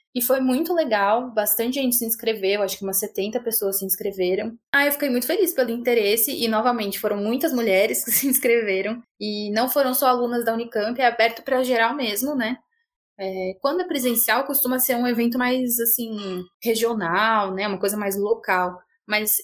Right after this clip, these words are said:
no ano passado, por conta da pandemia, por ter sido online, a gente pôde divulgar pra mais gente, né? Então, as pessoas acessavam com mais facilidade essa, esses eventos.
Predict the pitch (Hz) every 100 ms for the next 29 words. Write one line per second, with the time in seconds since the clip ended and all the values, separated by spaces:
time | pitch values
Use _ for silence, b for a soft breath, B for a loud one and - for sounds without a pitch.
0 | - 220 226 240 254 247 226 226 233 226
1 | 240 240 247 233 226 208 214 240 247 247
2 | - 453 262 247 220 214 202 196 254 285
3 | 226 226 226 226 226 226 233 226 226 254
4 | 247 262 185 262 240 226 202 196 202 196
5 | 190 202 202 _ _ _ 196 - 202 208
6 | 202 220 233 226 214 220 220 220 214 226
7 | 226 226 226 220 208 196 196 190 190 -
8 | 196 220 202 202 202 190 185 -